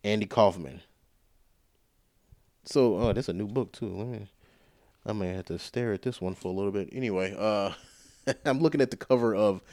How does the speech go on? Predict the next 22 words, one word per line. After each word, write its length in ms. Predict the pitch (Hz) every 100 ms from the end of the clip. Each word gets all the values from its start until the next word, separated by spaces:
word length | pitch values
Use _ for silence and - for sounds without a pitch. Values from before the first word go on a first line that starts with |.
| - - - -
The 180 | 90 95
Last 400 | 101 104 104 -
Laugh, 380 | 95 90 85
The 80 | 87
World 440 | 82 92 92 87 -
of 300 | - 82 -
Stand-Up 400 | - 87 85 -
Comics. 440 | 90 85 80 - _ - - _ -
Um, 520 | 90 85 78 90 98 _ _ _ _ _ _ _ _ _ _ _ _ _ _ _ _ - - _ _ _ _ _ _ _ _ _ _ _ - _
I 100 | - 131
need 160 | 143
to 60 | 107
finish 280 | - 104 95
the 80 | 90
damn 300 | 104 104 101
books 200 | 120 -
that 100 | 123
I'm 140 | 127
already 260 | 156 175 180
reading. 400 | 247 262 92 82
I'm, 180 | 131 180
I, 180 | 160